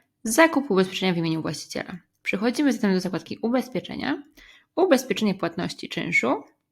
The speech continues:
a następnie klikamy kup ubezpieczenie i rozpoczynamy proces. W pierwszym pytaniu zaznaczamy, jaki rodzaj wynajmu chcemy ubezpieczyć. Czy wynajem całego mieszkania lub domu, czy wynajem pokoju.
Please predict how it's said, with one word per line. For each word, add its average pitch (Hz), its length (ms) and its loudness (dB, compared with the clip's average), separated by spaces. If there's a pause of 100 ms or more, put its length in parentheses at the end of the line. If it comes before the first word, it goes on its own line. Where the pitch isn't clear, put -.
(720)
a 339 120 8
następnie 285 320 4
klikamy 202 320 0
kup 226 240 -2
ubezpieczenie 240 800 0
i 370 100 6
rozpoczynamy - 560 -4
proces. - 460 -14 (540)
W - 80 -20
pierwszym - 420 0
pytaniu 202 500 2
zaznaczamy, 202 680 0
jaki 269 340 0
rodzaj 185 280 2
wynajmu 190 400 0
chcemy 180 320 -4
ubezpieczyć. - 680 -8 (480)
Czy 269 140 4
wynajem 220 420 4
całego 180 400 0
mieszkania 175 440 -2
lub 170 200 -6
domu, 214 260 -2 (220)
czy 294 140 2
wynajem 208 360 2
pokoju. - 420 -10